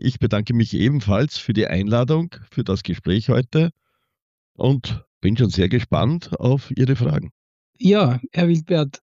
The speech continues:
Speaker 2: eingangs möchte ich Sie natürlich, Sie und den, äh, G V Krems, unseren Hörerinnen und Hörern kurz vorstellen. Was sind die Aufgaben von Ihnen und dem G V Krems, wenn Sie das kurz zusammenfassen möchten?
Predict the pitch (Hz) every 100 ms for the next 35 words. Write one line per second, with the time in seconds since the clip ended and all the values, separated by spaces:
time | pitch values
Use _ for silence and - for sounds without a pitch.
0 | _ - 151 180 202 202 196 - 165 170
1 | - 170 170 165 165 165 170 - - -
2 | 165 185 220 185 165 - 160 160 156 151
3 | 151 156 - 147 156 147 165 151 127 135
4 | 185 - 330 220 156 165 151 139 151 160
5 | 156 151 151 139 147 143 165 160 _ _
6 | _ - 175 160 - 147 165 - - 139
7 | 143 131 _ _ - 160 147 - 185 202
8 | 151 135 147 - 156 143 151 143 - _
9 | - 160 175 170 165 156 143 156 147 143
10 | - 139 - 143 139 143 131 139 135 -
11 | - - _ _ _ - 143 156 143 -
12 | 151 - - 147 143 143 143 143 135 156
13 | 139 135 - 147 -